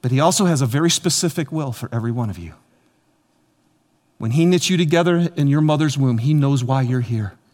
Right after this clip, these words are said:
and no one else does. And Satan does not want you to live out the will of God. He doesn't. But God does. And he's light, and he can overcome it. James four, you guys, says friendship with the world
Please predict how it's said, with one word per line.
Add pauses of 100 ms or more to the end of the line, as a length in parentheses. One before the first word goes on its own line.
(340)
and
no
one
else
does. (920)
And
Satan
does
not (160)
want
you
to
live
out
the
will
of
God. (1300)
He
doesn't. (1120)
But
God
does. (680)
And
he's
light, (280)
and
he
can
overcome
it. (760)
James
four,
you
guys,
says
friendship
with
the
world